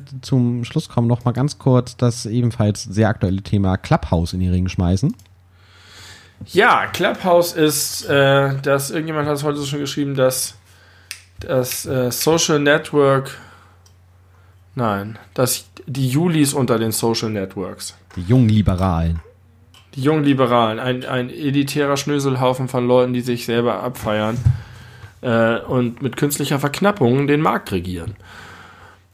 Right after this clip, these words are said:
Speaker 1: Ja, kannst du ganz kurz erklären, wie es funktioniert für die, die,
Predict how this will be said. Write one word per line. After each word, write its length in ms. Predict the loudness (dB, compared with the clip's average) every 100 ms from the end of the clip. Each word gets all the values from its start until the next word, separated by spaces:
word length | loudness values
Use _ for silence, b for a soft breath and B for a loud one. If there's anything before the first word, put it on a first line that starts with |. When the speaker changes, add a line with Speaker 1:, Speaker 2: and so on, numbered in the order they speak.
| B B B B B B B
Speaker 1:
Ja, 140 | 0 0
kannst 220 | 2 0
du 60 | 0
ganz 160 | -2
kurz 160 | -2 -4
erklären, 280 | -2 0 0
wie 40 |
es 80 | 0
funktioniert 520 | -2 0 2 2 2
für 100 | -2
die, 180 | -8 -8
die, 340 | -6 -4 -4